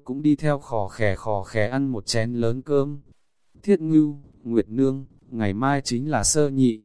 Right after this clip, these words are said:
nên trở về nhà mẹ đẻ." Chu thị ngồi ở giường đất bên cạnh, duỗi tay cấp Nguyệt Nương gắp một chiếc đua khoai tây, thương lượng nói, "Ta suy nghĩ cấp thông gia kia bốn cân miếng thịt, lấy căn heo chân,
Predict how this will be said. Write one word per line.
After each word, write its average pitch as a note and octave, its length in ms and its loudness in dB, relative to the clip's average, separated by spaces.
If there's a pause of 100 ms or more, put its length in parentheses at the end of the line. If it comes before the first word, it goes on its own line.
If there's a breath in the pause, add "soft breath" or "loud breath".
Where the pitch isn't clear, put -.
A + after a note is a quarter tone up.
(200)
nên C#3 300 0
trở G2+ 220 0
về G#2 180 0
nhà G2+ 220 -4
mẹ G#2+ 220 -4
đẻ." G2+ 340 0 (540)
Chu C3+ 260 -2
thị A2 160 -4
ngồi G#2+ 280 -2
ở G2+ 180 -2
giường G#2 280 -2
đất C#3+ 180 -6
bên C#3 200 0
cạnh, A#2+ 220 -2 (320)
duỗi C3+ 260 -4
tay D3 220 0
cấp F3+ 200 -4
Nguyệt C3 280 0
Nương C3+ 260 2
gắp F3 200 -2
một B2 240 -8
chiếc F3+ 240 2
đua C#3 260 -4
khoai D3 240 -4
tây, D3 400 2 (280)
thương D3 240 -2
lượng G#2+ 260 -2
nói, G#2 340 -2 (380)
"Ta C3+ 160 2
suy C#3 220 4
nghĩ D3 200 4
cấp - 240 -2
thông C#3+ 200 -4
gia C3+ 220 2
kia F#3+ 180 -2
bốn B2 260 -4
cân C3+ 280 -2
miếng A#2+ 200 0
thịt, G#2+ 220 -2 (300)
lấy A2+ 220 0
căn D3+ 260 -4
heo C#3 240 0
chân, C#3 340 -2